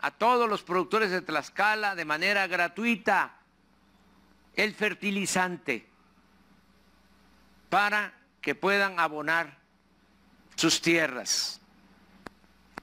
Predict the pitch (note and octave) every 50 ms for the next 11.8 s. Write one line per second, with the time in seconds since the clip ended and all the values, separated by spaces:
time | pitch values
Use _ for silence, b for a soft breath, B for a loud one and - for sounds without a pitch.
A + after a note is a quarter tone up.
0 | _ _ _ _ _ _ _ _ _ - - _ _ _ _ _ _ - - -
1 | - _ _ - C#3 D3+ E3 E3 D#3+ - G#3 A3 A#3 A#3+ A#3+ G#3 - G3+ F3 -
2 | G#3 A3 A#3 A#3+ A#3 A3 A#3 G#3+ F#3 E3 C#3 E3 G3+ G3+ - - G3 F#3 A3 G3+
3 | - A3 A3 A#3 A#3+ B3 B3+ C4 B3 - - - - - _ _ _ _ _ _
4 | _ _ _ _ _ _ _ _ _ _ _ _ _ _ _ _ _ _ _ _
5 | _ _ _ _ _ _ _ - F3+ G3 G3 F3+ G3+ G3+ F3+ G#3 A3 G#3+ F#3 C#3+
6 | G2+ - _ _ _ _ _ _ _ - - _ _ _ _ _ _ _ _ -
7 | - _ _ _ _ _ _ _ _ - - _ _ _ _ _ _ _ - -
8 | F3+ E3 C3+ - G3 A3 A3+ G#3+ G#3+ A3 G#3 F#3+ F3+ D#3 D3+ D#3 F3+ G3+ G#3 G3+
9 | F#3 F3+ E3+ D#3+ - - G3 G#3 - - F#3+ E3+ - F3+ D#3 C#3+ - D#3+ D#3 D3+
10 | C3+ - G3 G3+ G#3 F#3+ - G3 E3+ - - G#3 A3+ A3+ G#3+ G#3 G3+ F3+ - -
11 | F#3+ G3 G3 F3+ C#3+ G3 G3+ F#3+ D#3+ A2+ - - - - -